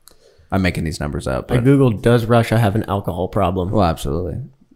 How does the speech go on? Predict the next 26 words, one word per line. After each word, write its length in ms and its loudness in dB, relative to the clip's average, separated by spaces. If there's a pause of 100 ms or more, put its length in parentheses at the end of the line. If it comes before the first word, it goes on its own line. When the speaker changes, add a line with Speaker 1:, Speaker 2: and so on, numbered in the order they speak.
Speaker 2:
Uh, 380 -6
alcohol 360 2
consumption 440 -2
in 60 -2
Russia 300 2
remains 380 0
among 320 0
the 80 -2
highest 440 0
in 80 0
the 80 4
world. 520 -2 (880)
Wow. 460 -6 (840)
What 180 -6
country 300 -2
has 120 -2
the 80 -4
worst? 400 -6 (920)
Let's 200 -2
see 200 0
this. 480 -4
Where 160 6
do 60 4
you, 80 -4
okay. 320 -6 (360)
Where, 180 -2